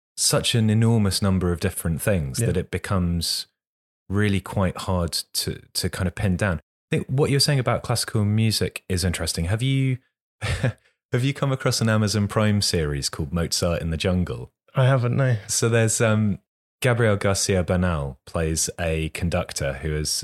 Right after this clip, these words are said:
Speaker 1: who's with the New York Philharmonic, Metropol-, some New York orchestra. And, uh, and he's always talking about playing with the blood.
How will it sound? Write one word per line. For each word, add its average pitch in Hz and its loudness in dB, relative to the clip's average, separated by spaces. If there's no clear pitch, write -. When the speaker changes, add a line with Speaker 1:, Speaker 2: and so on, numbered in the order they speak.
Speaker 1:
who's 80 -4
with 80 -6
the 76 -2
New 82 -2
York 78 -4
Philharmonic, 90 0
Metropol-, 80 -6
some - 0
New 98 2
York 85 -2
orchestra. - -6
And, 85 -2
uh, 82 0
and 90 -2
he's 95 0
always 104 2
talking 95 -4
about 85 -4
playing 95 0
with 82 -2
the - -6
blood. 76 -4